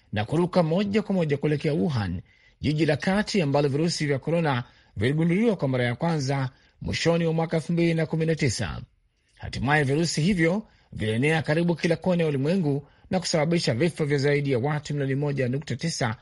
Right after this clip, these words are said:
katika karibu maambukizi milioni tisini na moja. China imetaka kubadilisha hadithi ya juu ya asili ya virusi hivyo,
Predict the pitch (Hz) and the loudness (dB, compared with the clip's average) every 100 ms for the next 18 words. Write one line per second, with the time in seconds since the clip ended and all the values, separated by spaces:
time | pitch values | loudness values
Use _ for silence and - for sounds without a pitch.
0 | - _ _ - 90 107 131 143 156 156 | -16 _ _ -6 -4 -2 0 0 2 0
1 | 151 - 156 143 143 - 147 123 123 127 | 0 -2 0 0 -2 0 0 0 0 0
2 | 131 131 113 110 117 98 65 92 123 110 | 0 0 -2 -4 -2 -2 -2 0 2 0
3 | - 50 - - _ _ - - - _ | -2 -10 -16 -20 _ _ -20 -20 -20 _
4 | - 220 160 196 - _ _ - 95 139 | 2 4 2 0 -8 _ _ -6 0 2
5 | 143 - 135 151 196 220 160 147 208 208 | 2 2 0 2 2 2 2 2 2 2
6 | 160 - 175 180 156 147 185 165 160 180 | 2 2 2 2 0 -2 0 0 2 0
7 | 175 196 160 67 | 0 0 -2 -4